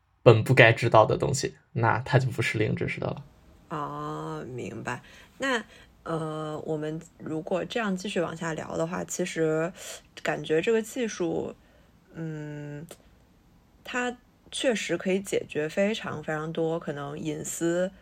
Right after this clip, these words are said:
Speaker 2: 或者是匿名相关的问题，但是感觉实现起来其实还是很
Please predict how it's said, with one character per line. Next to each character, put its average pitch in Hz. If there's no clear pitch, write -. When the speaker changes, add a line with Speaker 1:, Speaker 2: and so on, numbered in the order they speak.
Speaker 2:
或 185
者 156
是 170
匿 190
名 147
相 185
关 190
的 196
问 202
题， -
但 208
是 214
感 -
觉 165
实 151
现 180
起 165
来 143
其 160
实 165
还 156
是 160
很 -